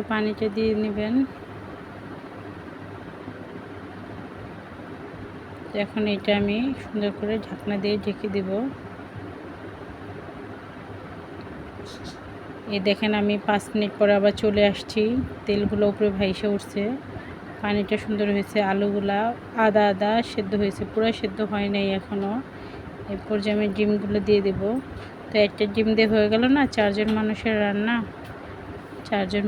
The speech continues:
মানুষ মজা করে এই খাবারটা খেতে পারবে, ভাতের সাথে, রুটির সাথে, যার সাথেই খান না কেন, সুন্দর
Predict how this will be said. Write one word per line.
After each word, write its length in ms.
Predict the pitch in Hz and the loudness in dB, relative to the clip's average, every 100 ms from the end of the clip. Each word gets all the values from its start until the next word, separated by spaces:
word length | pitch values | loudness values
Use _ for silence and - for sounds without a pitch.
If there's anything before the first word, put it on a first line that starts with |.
| 208 | 2
মানুষ 240 | 208 247 - 214 | 2 2 0 0
মজা 220 | 202 202 214 | 2 2 2
করে 160 | 214 226 240 | 2 4 2
এই 40 | 240 | 0
খাবারটা 380 | - 190 196 226 - | 0 0 0 -2 0
খেতে 220 | 247 226 202 | -2 0 0
পারবে, 260 | 185 180 185 | 0 -2 -2
ভাতের 280 | 202 196 208 202 | 0 0 -2 -2
সাথে, 180 | 208 220 214 | -2 2 2
রুটির 300 | 202 214 208 | 2 0 0
সাথে, 220 | 226 214 214 190 | -2 0 0 2
যার 180 | 185 190 | 0 0
সাথেই 280 | - - 220 - | -4 -2 0 2
খান 120 | 233 233 | 2 2
না 60 | 233 | 2
কেন, 140 | 277 330 - - - - - - - | 0 0 -4 -12 -12 -12 -12 -10 -2
সুন্দর 260 | 294 269 | 4 6